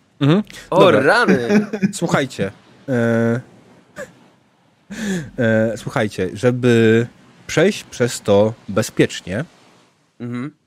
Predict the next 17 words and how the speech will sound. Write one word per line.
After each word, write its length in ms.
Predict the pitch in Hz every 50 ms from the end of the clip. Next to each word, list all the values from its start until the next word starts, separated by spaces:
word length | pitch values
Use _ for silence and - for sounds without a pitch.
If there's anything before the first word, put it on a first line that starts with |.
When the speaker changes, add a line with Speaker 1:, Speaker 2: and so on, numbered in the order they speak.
| _ -
Speaker 1:
potrzebujecie 1000 | - 127 - 135 120 117 123 131 143 - - - 143 135 131 127 127 127 127 131 - _ _ _ _ _ _
pięciu 600 | - 127 139 151 175 - - - 143 135 139 135 - - - _
podbić. 680 | - 117 104 92 90 78 73 69 - - - - - - _ _ _ _ _ _ _ _ _ _ _ _ _ _ _ _ _ _ _ _ _ _ -
Ale 180 | - 120 131 139
od 120 | 135 120
jednej 260 | 127 127 110 113 104 98
osoby, 360 | 95 - - 98 85 82 85
która 200 | - - 107 104
po 40 | -
prostu 240 | 117 110 - -
was 180 | 110 113 107 -
wybroni 440 | 113 123 117 123 120 110 101 95 92
przed 160 | - - - - -
tym. 80 | - - - - - - - - - - - - - - _ _ _ _ _ _ _ _ _ _ _ _ _ _ _ _ _ _ _ _ _ _ _ _ _ -
Ta 140 | 143 170
osoba 500 | 196 214 - - 139 117 123 135 175 233 226 - _ _ _ - - _ _ _ _ _ _ _ _ _ _ _ _ _ _ _ _ _ _ _ _ _ _ _ _ _ _ _ _ _ - 104 95 - - - - -
przyjmie 500 | - - 170 160 170 165 151 151 147